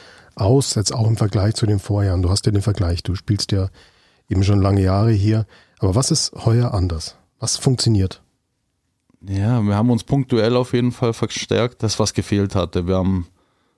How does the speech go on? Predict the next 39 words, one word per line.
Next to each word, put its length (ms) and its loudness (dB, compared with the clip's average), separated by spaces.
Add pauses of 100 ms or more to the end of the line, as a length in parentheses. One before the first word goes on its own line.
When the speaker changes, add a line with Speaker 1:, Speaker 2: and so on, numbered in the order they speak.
(160)
Speaker 2:
einen 80 -12
super 300 0
Torhüter, 760 0 (180)
der 140 2
uns 180 2
auch 80 2
mal 140 4
im 100 2
Spiel 320 0
hält, 300 0
wenn's 260 0
mal 400 0 (160)
wirklich 320 -4
brenzlig 420 0
war, 320 0
wo 120 0
wir 140 2
vielleicht 380 -4
die 60 -2
Jahre 280 0
davor 320 -2
dann 160 2
auch 120 2
mal 100 2
dachten, 380 -4
na, 260 0 (1120)
okay, 640 0 (1120)
jetzt 260 -4
wäre 140 2
mal 140 2
ein 100 2
Torwart 380 0
da 120 2
gewesen, 440 0
wo 100 2
uns 160 0
hätte 220 -2
helfen 260 2
können. 360 0